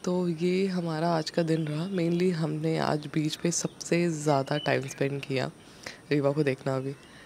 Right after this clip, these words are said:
रीवा, तो रीवा तो, रीवा ने तो full two enjoy किया, उसको बहुत मज़ा आया आज।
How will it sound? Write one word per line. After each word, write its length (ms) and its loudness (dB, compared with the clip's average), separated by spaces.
रीवा, 200 -4
तो 60 2
रीवा 360 0
तो, 300 2
रीवा 420 0
ने 120 0
तो 180 -6
full 680 4
two 320 4
enjoy 540 2
किया, 360 0
उसको 360 -2
बहुत 440 2
मज़ा 260 -2
आया 240 -2
आज। 360 -2